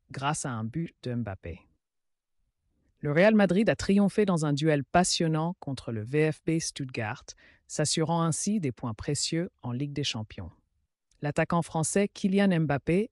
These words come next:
a inscrit le but décisif pour les Mérangs, prouvant une fois de plus sa classe sur le terrain.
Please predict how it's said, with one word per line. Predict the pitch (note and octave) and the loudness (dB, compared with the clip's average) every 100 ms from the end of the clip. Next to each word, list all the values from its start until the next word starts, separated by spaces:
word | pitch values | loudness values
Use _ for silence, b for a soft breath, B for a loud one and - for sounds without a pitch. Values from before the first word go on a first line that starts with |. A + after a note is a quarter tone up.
| - | -8
a | C3+ | -6
inscrit | C#3 C#3 - G3 | -4 -4 -6 -4
le | F#3+ B2 | -2 -2
but | C3 | -4
décisif | B2 D3+ - C#3+ D#3+ - | -2 -2 -2 -4 -4 -8
pour | - A#2+ | -8 -6
les | |
Mérangs, | A#2 B2+ B2 B2 C3+ - b b | -4 -4 -4 -4 -6 -8 b b
prouvant | - F3 F3 F#3 | -6 -2 2 2
une | D#3+ | 0
fois | - A#2+ | -2 -6
de | |
plus | - F3 | -4 -4
sa | - - A2 | -4 -6 -6
classe | C#3+ C#3 - | -4 -4 -4
sur | - A#2+ | -8 -6
le | A2 | -8
terrain. | - G#2+ E2+ | -8 -10 -10